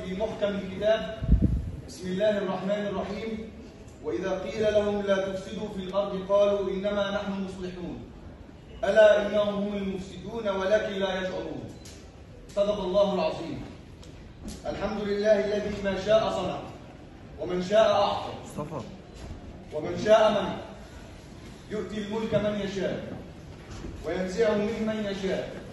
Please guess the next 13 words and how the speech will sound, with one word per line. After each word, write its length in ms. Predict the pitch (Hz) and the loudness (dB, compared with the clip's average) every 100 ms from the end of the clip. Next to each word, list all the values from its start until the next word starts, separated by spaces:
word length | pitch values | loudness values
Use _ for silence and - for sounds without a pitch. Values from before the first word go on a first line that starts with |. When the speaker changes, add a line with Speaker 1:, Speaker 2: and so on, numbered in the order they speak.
| - - - - - - - | -14 -14 -14 -14 -14 -12 -6
Speaker 1:
ويصطفي 520 | 175 185 202 233 226 | -2 -2 0 -2 -2
من 180 | 208 - | -2 -2
عباده 420 | 190 220 226 202 202 | -2 0 0 0 0
الأخيار، 560 | 202 185 180 156 156 175 196 - - - - - - - - - - | -2 -2 -2 -2 -2 -6 -8 -10 -14 -14 -16 -16 -16 -16 -14 -14 -8
ليطال 540 | 190 190 226 240 240 | -2 0 4 4 4
بهم 300 | 233 226 220 | 2 0 0
العنان، 500 | 214 196 196 196 - - - - - - - - - - | 0 0 0 -2 -2 -6 -8 -8 -10 -14 -14 -16 -14 -2
ويشار 640 | 175 190 226 240 233 214 | 2 2 4 4 8 8
إليهم 340 | 214 220 208 202 | 6 2 0 0
بالبنان. 600 | 208 196 202 185 151 - - - - - - - - - - - - - | -2 2 2 2 -2 -6 -10 -14 -14 -14 -14 -16 -16 -16 -18 -18 -12 0
يولوا 520 | 208 247 226 226 214 | 4 4 4 0 -2
أمور 280 | 226 233 214 | 0 2 2
الناس 340 | 202 214 214 | 2 2 2